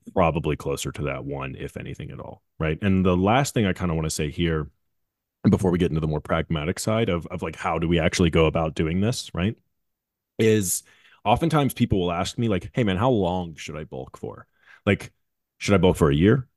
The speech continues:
two years, eight months, six months? Like, what's a good idea?" And I think that it's kind of the wrong question to a certain extent,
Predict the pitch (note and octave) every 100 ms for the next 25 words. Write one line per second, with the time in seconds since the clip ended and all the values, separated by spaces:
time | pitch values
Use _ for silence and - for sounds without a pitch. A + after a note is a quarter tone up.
0 | _ - F#2 G#2+ B2+ - - - G#2 G#2
1 | A2+ - A2+ - F#2 G#2 G#2 G#2+ F#2+ F2+
2 | F#2+ G#2 A2 A#2 D#3 D3+ A2+ F2+ - _
3 | G2 - F#2+ F2 F2 E2+ E2 D#2+ E2 E2
4 | D#2+ F2 F2+ G2+ G2 - G2 G#2+ - A2+
5 | A#2 -